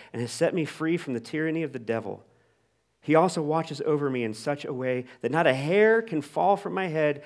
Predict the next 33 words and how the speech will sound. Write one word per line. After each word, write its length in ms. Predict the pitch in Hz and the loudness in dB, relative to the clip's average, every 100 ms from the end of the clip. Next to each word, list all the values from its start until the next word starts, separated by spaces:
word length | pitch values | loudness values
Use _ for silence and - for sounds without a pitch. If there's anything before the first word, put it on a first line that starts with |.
| - | -8
without 340 | - 123 156 156 | -6 -2 -2 -2
the 80 | |
will 280 | 127 151 190 | -2 0 0
of 60 | 170 | 0
my 140 | 143 | -2
Father 420 | 135 139 143 139 | -2 -2 0 -2
in 80 | 120 | -6
heaven. 480 | 107 120 107 101 107 _ _ _ _ _ _ _ | -6 -4 -4 -6 -14 _ _ _ _ _ _ _
In 60 | |
fact, 260 | - 165 160 | -2 -2 0
all 200 | 147 180 | 2 2
things 340 | 180 196 175 - _ | 4 2 0 -4 _
must 680 | 139 156 196 202 - - - | -6 2 4 4 2 -8 -2
work 240 | 135 135 | -2 -2
together 480 | - 127 131 117 110 - _ | -4 -2 0 0 -2 -10 _
for 280 | - 143 131 | -4 0 0
my 180 | 127 | -2
salvation. 680 | 120 - 120 110 101 - - - _ _ _ _ _ _ _ _ _ _ _ | -2 -4 -4 -4 -6 -8 -18 -20 _ _ _ _ _ _ _ _ _ _ _
Because 260 | 120 147 | -6 -2
I 60 | 139 | 0
belong 360 | 123 117 156 139 | 0 0 0 0
to 100 | 117 | -4
him, 340 | 117 107 107 - _ _ _ | -2 -4 -4 -12 _ _ _
Christ, 580 | - 160 113 - - - _ _ _ | -2 2 2 -2 -14 -20 _ _ _
by 100 | 110 | -6
his 180 | 113 113 | -4 -4
Holy 180 | 156 160 | -4 -4
Spirit, 280 | - 139 | -4 -4
assures 420 | 110 - 165 175 151 | -4 -8 -6 -6 -4
me 120 | 143 | -6
of 80 | 123 | -8
eternal 320 | - 135 139 | -10 -8 -6
life 340 | 120 104 - | -4 -6 -10